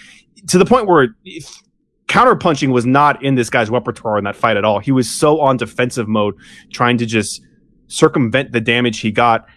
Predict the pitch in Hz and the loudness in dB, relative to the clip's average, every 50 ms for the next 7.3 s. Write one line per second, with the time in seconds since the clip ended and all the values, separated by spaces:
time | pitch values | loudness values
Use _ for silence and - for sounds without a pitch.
0 | _ _ _ - - 131 135 143 139 139 135 135 135 - _ - 156 147 151 160 | _ _ _ -4 -2 0 2 4 4 4 4 2 0 -4 _ -4 0 2 2 4
1 | 165 190 175 143 127 139 175 214 233 170 135 127 120 139 151 185 175 143 131 - | 4 4 4 2 2 2 0 0 0 0 -2 -2 0 0 0 2 2 0 -2 -2
2 | 113 113 131 123 113 107 107 139 143 233 190 139 127 117 117 117 113 110 131 170 | -4 -4 -2 -2 -2 0 2 2 4 4 4 4 2 2 2 2 0 0 0 0
3 | 185 147 123 117 107 107 - 113 110 101 - - 120 110 107 107 - - - _ | 0 0 0 -2 -4 -2 -2 -2 -4 -2 -2 0 0 0 0 -2 -4 -12 -20 _
4 | _ _ _ - 147 143 151 180 196 143 123 - - 147 139 135 123 113 110 113 | _ _ _ 0 2 2 4 4 4 2 0 0 0 2 2 2 4 4 2 2
5 | 123 - 139 131 - 131 123 107 - 127 113 - - - 123 110 123 110 - - | 2 2 -2 -2 -2 -2 -4 -4 -2 -4 -4 -2 -2 -4 -2 0 0 -2 -2 -2
6 | - - 131 120 113 113 117 120 110 101 95 - - 117 117 117 117 110 110 104 | 0 2 2 4 4 4 2 2 0 -4 -6 -4 -2 -2 0 0 -2 -4 -4 -2
7 | - 131 139 147 143 | -2 -2 -2 -2 -4